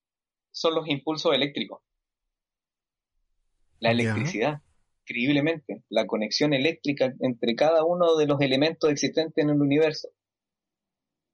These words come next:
Speaker 1: Eso es lo que a ella le permite conectarse con el todo. ¿Por qué? Porque el, los sistemas, cualquier sistema vivo o muerto incluso, y yo creo que por eso el Doc Brown hablaba de que la máquina tenía este chasis de aluminio,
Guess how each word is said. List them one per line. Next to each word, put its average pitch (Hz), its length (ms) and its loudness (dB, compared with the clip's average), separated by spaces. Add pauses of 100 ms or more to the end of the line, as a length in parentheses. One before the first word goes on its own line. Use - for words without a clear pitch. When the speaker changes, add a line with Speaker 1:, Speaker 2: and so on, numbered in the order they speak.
(280)
Speaker 1:
Eso 143 180 2
es 160 60 2
lo 151 100 2
que 147 100 2
a 151 40 4
ella 156 140 2
le 147 120 2
permite 147 340 -2
conectarse 143 520 -2
con 131 120 -2
el 117 160 -6
todo. - 320 -4 (1300)
¿Por 123 240 -2
qué? 180 160 0
Porque 151 280 -4
el, 135 180 -8
los 131 180 -2
sistemas, 202 720 -2 (180)
cualquier 120 400 -4
sistema 147 420 -2
vivo 180 420 -2 (500)
o 120 160 -2
muerto 175 320 0
incluso, 180 480 -6 (640)
y 120 80 0
yo 123 80 0
creo 156 140 2
que 156 100 0
por 135 200 -2
eso 147 220 0
el 151 100 -4
Doc 170 220 -2
Brown 170 540 0
hablaba 139 400 2
de 151 100 -2
que 147 80 -6
la 135 80 2
máquina 147 340 0 (580)
tenía 139 340 0
este 139 260 -10
chasis 151 320 -2
de 147 80 2
aluminio, 147 400 -2